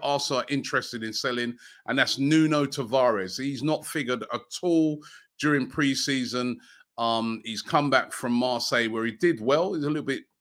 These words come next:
towards the end, fell away, but, you know, um, initially did really, really well. But his chances of getting into the team now seem like absolute zero. Arsenal do wanna sell him, even though they,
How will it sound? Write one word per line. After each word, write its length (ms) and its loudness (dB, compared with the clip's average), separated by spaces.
towards 340 -2
the 220 0
end, 220 0
fell 260 2
away, 260 2
but, 340 -2
you 120 -4
know, 260 -2
um, 280 -4
initially 540 0
did 180 -4
really, 340 2
really 300 -2
well. 420 0
But 200 4
his 280 2
chances 460 4
of 140 -6
getting 240 2
into 200 -2
the 120 -4
team 320 -2
now 240 0
seem 280 -2
like 200 -2
absolute 500 -2
zero. 440 2
Arsenal 460 0
do 160 0
wanna 220 -2
sell 260 -2
him, 140 0
even 160 0
though 160 4
they, 320 0